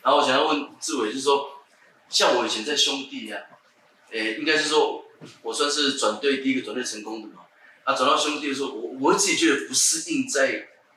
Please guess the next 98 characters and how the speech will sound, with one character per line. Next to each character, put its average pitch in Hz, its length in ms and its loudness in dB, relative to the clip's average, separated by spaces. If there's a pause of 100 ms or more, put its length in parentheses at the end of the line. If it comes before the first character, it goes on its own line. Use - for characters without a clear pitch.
(180)
那 135 160 0
个 120 80 -2
环 - 280 -6
境 113 200 -6
里 110 40 -12
面。 113 120 -8
虽 190 120 0
然 131 160 4
我 127 60 0
每 127 100 0
天 165 160 0
比 - 80 -10
赛 147 140 0
都 147 140 0
是， - 220 -2 (300)
都 156 100 2
有 143 120 6
相 - 240 2
处 - 220 -6
过， 131 200 -2
都 135 60 0
有 120 120 0
认 131 200 6
识， 131 280 -2
互 127 60 -10
相 127 160 -4
都 127 120 -4
认 117 120 -6
识， 113 180 -8
可 123 40 -18
是 139 160 -12
就 143 100 -10
是 135 80 -12
在， 139 280 -2 (920)
就 170 140 -12
觉 160 160 2
得 127 60 0
人 175 100 4
家 - 60 0
等 139 100 0
一 - 20 2
下 185 100 4
要 185 40 4
在 185 100 2
做 180 140 2
什 131 80 -2
么， 107 100 -4
我 98 100 -8
不 143 100 -10
晓 - 180 0
得， - 60 -8 (720)
等 - 100 -4
一 - 20 -2
下 175 100 4
要 160 100 6
集 156 260 4
合 135 120 6
要 147 40 2
干 147 120 2
嘛， - 160 2
我 - 100 -8
都 - 60 -10
不 - 100 -14
晓 - 160 -4
得， - 80 -10
就 330 140 -12
不 - 120 -14
像 139 200 2
我 127 60 -2
之 139 120 -8
前 127 140 -2
在 131 80 0
母 - 260 -8
队 120 140 -4
的 - 60 -6
感 - 220 -20
觉 - 180 -20
那 - 40 -20
样。 - 100 -20 (300)
啊， - 160 2
你 - 100 -4
就 - 60 0
是 170 80 -4
在 - 160 -2
美 104 140 -6
国， 107 160 -12
美 107 160 -8
国 113 120 -10
的 110 80 -10
差 - 220 0
异 135 140 -2
更 131 240 -6
多 113 180 -12
吧？ - 320 -6
你 156 80 -12
在 151 80 -8
美 214 200 -12
国， 208 300 -16